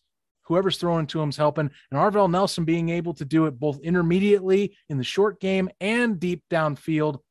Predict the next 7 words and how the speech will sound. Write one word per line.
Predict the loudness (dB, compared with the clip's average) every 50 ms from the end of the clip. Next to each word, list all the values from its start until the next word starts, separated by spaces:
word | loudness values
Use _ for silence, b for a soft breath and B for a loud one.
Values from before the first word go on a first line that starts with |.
| _ -4
and | -4 -2 0 0
he's | -2 0
got | 2 2 2 2 0
the | -4
legs. | -4 -2 0 0 2 0 -2 -4 -10 -16 -20 _ _ _ _ _ _ _ _ _ _
Offensively, | -6 -2 2 2 2 2 2 0 0 0 2
they're | 2 0 0 -2 -4